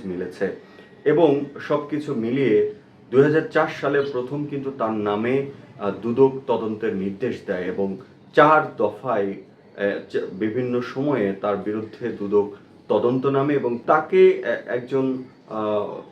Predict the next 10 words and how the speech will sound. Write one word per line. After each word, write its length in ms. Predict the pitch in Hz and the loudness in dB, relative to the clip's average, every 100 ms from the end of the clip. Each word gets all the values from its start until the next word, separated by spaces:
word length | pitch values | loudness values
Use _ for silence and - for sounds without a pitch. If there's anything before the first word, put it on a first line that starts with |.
| - - | -20 -8
ন্যায়পরায়ণ, 920 | 104 113 120 120 123 123 127 127 123 123 - _ - - | -2 2 2 4 4 6 6 4 0 -8 -20 _ -20 -10
একজন, 520 | 101 92 110 104 104 95 | -10 -4 -2 -2 -4 -4
আহ, 320 | 101 95 92 87 - - - | -4 -4 -6 -10 -18 -20 -6
দুর্নীতি 680 | 107 117 123 127 127 123 120 - - - - | -2 0 0 -2 -4 -4 -6 -10 -20 -20 -4
মুক্ত 580 | 110 147 143 - 98 85 - - - - - | 0 0 -2 -6 -4 -6 -10 -20 -20 -20 -6
একজন, 460 | 101 101 117 104 104 - | -2 -2 -2 -4 -4 -8
আহ, 240 | 90 87 - - | -8 -8 -10 -4
কর্মকর্তা 540 | 117 127 147 - - 110 | 0 2 2 0 -2 -2
হিসেবে 520 | 107 104 - 98 101 | -4 -4 -6 -2 -2
দুদকের 400 | - 95 98 | -2 -6 -6